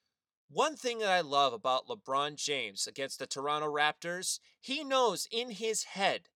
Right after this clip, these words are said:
that he is going to guarantee a sweep. And it's going to happen tonight. The Cleveland Cavaliers are going to sweep the Toronto Raptors. Or maybe the, maybe LeBron will just say, "Oh, you know what, Mulligan, I got something to do up in Toronto, and we'll, we'll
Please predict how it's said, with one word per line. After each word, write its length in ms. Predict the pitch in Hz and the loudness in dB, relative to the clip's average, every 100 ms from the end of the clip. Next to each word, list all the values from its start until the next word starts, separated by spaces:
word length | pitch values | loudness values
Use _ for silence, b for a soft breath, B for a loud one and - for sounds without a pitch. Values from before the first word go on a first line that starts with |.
| _ b b b b | _ b b b b
that 120 | 160 | -2
he 160 | 220 | 0
is 120 | 262 - | -2 -2
going 240 | 196 190 | -4 -4
to 220 | - 160 - | -4 -8 -6
guarantee 760 | 160 175 185 156 - 170 135 - _ 147 | -2 0 -2 0 0 0 -4 -6 _ -2
a 80 | |
sweep. 420 | 143 - 127 127 - _ _ _ _ _ _ | 0 0 -2 -8 -12 _ _ _ _ _ _
And 140 | 160 196 | 0 2
it's 160 | 220 | 0
going 280 | - 240 233 | 0 0 0
to 100 | 208 | -4
happen 560 | 165 170 175 160 139 - - | -4 0 2 2 -2 -4 -8
tonight. 720 | - 151 151 117 - - - b b b b | -4 -2 0 -2 -4 -6 -6 b b b b
The 100 | 175 | -6
Cleveland 360 | 214 277 262 214 | -4 0 0 4
Cavaliers 640 | 214 196 180 185 175 - | 2 2 -2 -2 -2 -2
are 160 | 175 160 | 0 0
going 280 | 160 170 | -2 -4
to 120 | 165 156 | -2 -2
sweep 320 | - 151 139 | -2 -4 -8
the 80 | 127 | -10
Toronto 420 | - 135 135 131 | -6 -4 -4 -4
Raptors. 680 | 123 117 - 101 80 - - B B B | -4 -6 -6 -14 -10 -8 -8 B B B
Or 260 | 208 220 214 | 6 6 6
maybe 300 | 208 214 208 | 2 2 0
the, 140 | 214 - | -4 -4
maybe 440 | 214 240 233 208 - _ _ _ - | -2 -2 -2 -6 -8 _ _ _ -6
LeBron 320 | 156 185 185 | 2 4 4
will 80 | 185 | 2
just 220 | 180 160 | 0 2
say, 140 | 180 - | 2 2
"Oh, 80 | 226 | 2
you 140 | 220 | 4
know 80 | 214 | 4
what, 180 | 202 151 | 2 2
Mulligan, 640 | 185 185 180 180 170 170 | 4 4 2 -2 -2 -8
I 80 | 156 | -2
got 180 | 170 - | 0 0
something 220 | 175 180 | -4 -6
to 80 | 160 | -6
do 200 | 165 175 | -2 2
up 180 | 170 160 | 2 -2
in 80 | |
Toronto, 640 | - 151 151 151 147 151 143 | -10 -2 0 2 2 0 0
and 80 | |
we'll, 240 | 135 139 123 | 2 0 0
we'll 240 | 147 143 | 0 -2